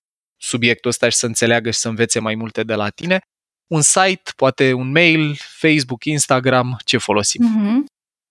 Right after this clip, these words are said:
Speaker 2: Folosesc site-ul, care, sigur, e cel mai ușor, alina minus pop punct ro, și mă pot găsi
Speaker 1: Mhm.
Speaker 2: acolo, îmi pot scrie. De asemenea, pe pagina de Facebook și Instagram, Alina Pop pe Facebook și pe Instagram,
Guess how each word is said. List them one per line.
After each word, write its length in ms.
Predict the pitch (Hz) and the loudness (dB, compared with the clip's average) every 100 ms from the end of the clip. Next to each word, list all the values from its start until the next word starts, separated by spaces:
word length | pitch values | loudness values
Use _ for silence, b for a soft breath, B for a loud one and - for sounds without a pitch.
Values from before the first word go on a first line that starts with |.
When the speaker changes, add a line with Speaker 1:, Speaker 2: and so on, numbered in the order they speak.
| _ _ _ - | _ _ _ -2
Speaker 2:
Folosesc 460 | 254 247 262 262 | 2 4 4 4
site-ul, 280 | 208 196 208 | 2 2 -2
care, 260 | - 196 190 | -2 0 0
sigur, 360 | - 190 190 | -2 -2 0
e 240 | 185 185 185 | 0 0 0
cel 180 | 180 208 | 0 2
mai 100 | 202 | 4
ușor, 360 | 175 - 180 | 2 2 2
alina 560 | 233 190 190 208 190 185 | 4 4 4 4 4 2
minus 580 | 180 196 185 180 - - | 2 2 2 0 -2 -6
pop 360 | - 180 170 | 0 2 2
punct 240 | 170 180 175 | 0 0 2
ro, 220 | 165 151 262 - | 2 4 4 2
și 180 | - - | -2 -2
mă 120 | 185 | -2
pot 200 | - 190 | 0 2
găsi 260 | 185 170 196 | 2 2 0
Speaker 1:
Mhm. 100 | 185 | 0
Speaker 2:
acolo, 280 | 190 180 | 0 0
îmi 120 | 180 175 | 0 0
pot 180 | 175 | -2
scrie. 500 | - - 262 269 254 | -2 0 4 6 6
De 140 | 240 202 | 6 4
asemenea, 640 | 202 208 214 202 196 190 | 2 2 2 4 2 -2
pe 100 | 196 | -4
pagina 420 | - 196 185 180 | -2 0 2 0
de 380 | 175 180 170 175 | 2 2 4 2
Facebook 400 | 170 190 180 175 | 2 2 4 2
și 120 | 170 180 | 0 0
Instagram, 600 | 175 165 160 190 233 180 | 0 -2 0 4 4 4
Alina 340 | 175 196 180 | 4 2 2
Pop 300 | 175 190 - | 0 -2 -2
pe 200 | - 175 | -6 -6
Facebook 500 | 170 190 175 175 175 | -2 -2 -2 -6 -12
și 100 | - | -12
pe 100 | - | -8
Instagram, 720 | 180 - 175 180 175 170 175 | -8 -8 -10 -4 -4 -4 -6